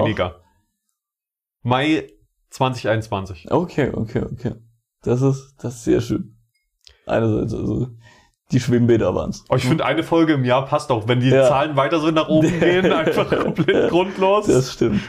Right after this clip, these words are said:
Speaker 1: Freut
Speaker 2: Das
Speaker 1: uns
Speaker 2: stimmt.
Speaker 1: natürlich.
Speaker 2: Ja,
Speaker 1: Äh,
Speaker 2: das ist
Speaker 1: schreibt
Speaker 2: richtig.
Speaker 1: uns auch gerne eine, äh, Mail an frage at schiffbruch punkt com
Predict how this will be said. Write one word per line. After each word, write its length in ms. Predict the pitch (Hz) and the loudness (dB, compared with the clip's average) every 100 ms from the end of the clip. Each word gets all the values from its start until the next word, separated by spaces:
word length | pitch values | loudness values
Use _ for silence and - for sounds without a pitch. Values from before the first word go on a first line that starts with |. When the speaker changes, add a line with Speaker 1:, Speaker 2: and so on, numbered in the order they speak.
| - | -4
Speaker 1:
Freut 180 | 156 196 | 0 0
Speaker 2:
Das 60 | |
Speaker 1:
uns 80 | 170 | 0
Speaker 2:
stimmt. 140 | - - | 0 -2
Speaker 1:
natürlich. 380 | 113 104 104 - _ | 0 -2 -4 -8 _
Speaker 2:
Ja, 200 | 123 113 | 0 2
Speaker 1:
Äh, 20 | 113 - - - | 0 -10 -18 0
Speaker 2:
das 100 | 127 | 0
ist 60 | 127 | 2
Speaker 1:
schreibt 280 | - 156 143 | 0 0 2
Speaker 2:
richtig. 80 | |
Speaker 1:
uns 260 | 165 - - | 0 0 0
auch 240 | 143 139 | 0 0
gerne 400 | - 139 139 139 | 0 2 2 0
eine, 480 | - 117 120 113 113 | 0 0 2 2 2
äh, 140 | - 113 | 2 0
Mail 260 | 117 135 120 | 2 4 4
an 140 | 123 | 0
frage 380 | - 131 147 127 | 0 0 2 -2
at 140 | 120 | -4
schiffbruch 480 | - 143 - 139 - | -6 -8 -4 -6 -2
punkt 220 | 131 117 | -2 -2
com 300 | - 170 233 | -2 -2 -2